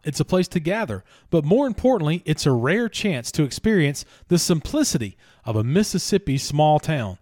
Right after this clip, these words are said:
It is truly a fresh, local experience. For more information about the Farmers Market, you can reach out to Gia Matheny, Community Development Director, at six six two,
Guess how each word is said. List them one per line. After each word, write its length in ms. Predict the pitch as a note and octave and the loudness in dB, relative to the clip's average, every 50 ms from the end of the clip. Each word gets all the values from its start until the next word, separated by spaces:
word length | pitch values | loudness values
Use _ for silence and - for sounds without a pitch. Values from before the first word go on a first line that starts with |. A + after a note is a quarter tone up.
| _ _ _ _ _ _ | _ _ _ _ _ _
It 120 | E3+ F3 | 2 4
is 200 | F3 E3 - - | 4 4 2 0
truly 500 | - - - C4+ C#4+ A#3+ D3 A#2 G2+ G#2+ - | -4 -2 0 4 4 4 4 2 -2 -6 -8
a 160 | - C3+ B2+ A#2 | -6 -6 -6 -6
fresh, 560 | - - - F#3+ G3+ A3+ A#3+ - - - - _ - _ _ - | -8 -6 -2 0 0 0 -2 -4 -6 -10 -12 _ -20 _ _ -2
local 500 | B2+ D#3 G#3+ A#3 A3+ - E3 D#3+ E3+ E3 | 2 4 6 4 4 4 4 2 2 2
experience. 840 | E3 E3+ - - - - G#3 G#3 F#3+ C3 G#2 G2 - - - - - _ _ _ _ _ _ _ | -2 -4 -4 -4 -2 2 4 4 4 2 0 -4 -10 -14 -14 -14 -18 _ _ _ _ _ _ _
For 140 | - E3 | 2 4
more 220 | E3+ G3 A3+ A#3+ A3+ | 6 6 6 4 2
information 500 | G#3 - G#3 G3+ G#3 G#3+ G3 - - F3 | 0 0 0 0 0 0 0 0 -2 -2
about 300 | D#3+ D#3+ A#3 C#4 D4 - | 0 0 0 -2 0 0
the 80 | E3+ | -2
Farmers 340 | - - D3+ C3 B2 A#2 A2 | 0 0 0 0 0 0 0
Market, 360 | A#2+ A#2 A2+ A#2 - E3 E3 - - - _ _ | 0 0 -2 0 -2 -4 -6 -8 -12 -20 _ _
you 120 | - F3+ F3+ | 0 2 4
can 160 | - G3 F#3+ | 4 2 2
reach 220 | G#3 G#3+ F#3+ - | 2 0 0 -2
out 180 | G#3+ G#3 G3+ - | -2 -2 -2 -2
to 100 | - D#3 | -2 -2
Gia 320 | B2+ B2 E3 G#3+ B3+ C4+ | 2 4 4 4 4 4
Matheny, 600 | B3 B3 A#3 - - A#3+ A#3+ A3+ D#3 G#2+ F2 - _ _ _ _ _ | 2 0 -2 -2 -2 0 0 0 0 -2 -6 -10 _ _ _ _ _
Community 500 | - D3 C#3 D#3+ G3+ A3+ B3 B3 A#3 A#3 | -2 0 2 2 2 2 2 2 0 0
Development 400 | G3 F#3 E3+ G3 G3+ G#3+ G3+ F3 | 0 2 2 2 2 2 0 0
Director, 560 | D#3+ D#3+ E3+ F#3 G3 F3+ - B2 G#2 G#2+ A2+ - _ _ _ - | 2 2 2 2 0 -2 -2 -4 -4 -4 -6 -10 _ _ _ -8
at 160 | A#2+ A#2 - | -8 -6 -6
six 300 | - - - D4 C#4 - | -4 -2 -2 -2 -2 -2
six 260 | - C#4+ B3+ - - | -4 -4 -4 -4 -6
two, 320 | - - F3+ C3 B2 D3+ | 0 2 2 2 2 0